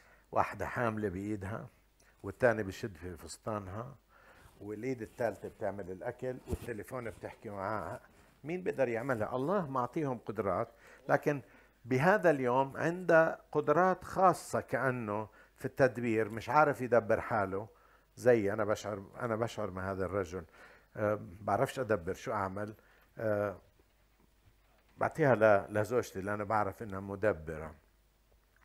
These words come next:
آه، فإذا النقطة ال-، الرابعة،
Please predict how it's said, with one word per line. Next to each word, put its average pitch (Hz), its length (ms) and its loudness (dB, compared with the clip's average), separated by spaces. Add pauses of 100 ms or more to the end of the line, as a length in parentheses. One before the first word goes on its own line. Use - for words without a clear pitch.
(1000)
آه، 92 540 0 (1900)
فإذا 135 440 2
النقطة 131 500 2
ال-، 107 380 -4
الرابعة، 104 720 2